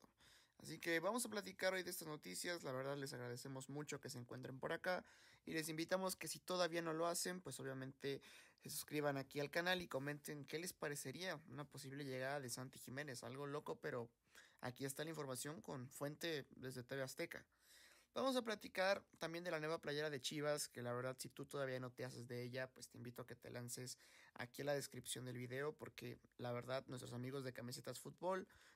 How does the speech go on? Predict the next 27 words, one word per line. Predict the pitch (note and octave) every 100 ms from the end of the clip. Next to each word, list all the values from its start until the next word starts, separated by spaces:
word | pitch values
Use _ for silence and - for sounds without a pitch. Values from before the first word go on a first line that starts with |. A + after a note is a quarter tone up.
| -
nos | B2+ C3
han | B2+
dado | B2+ A#2+
un | C#3
link | E3 F3 -
y | C3+
nuestro | B2 A#2+ B2+
código | C3 C3 C3+ B2
Fútbol | - - D#3+ D#3 C3+ C3+ -
M | - C#3+ E3+
X. | F3 - - -
Lo | B2+
único | C#3
que | -
tienes | - B2+ A#2
que | C#3+
hacer | C3+ F3+ - - - - -
es | C3
entrar | A#2+ B2
a | B2+
la |
descripción | B2 B2 B2+ - C3
del | C3
video, | C#3+ E3 G3 G3+ B3+ _ _ _ _ _ _ - -
entrar | B2+ C3 D3
al | D#3+ E3
link, | G3+ G#3+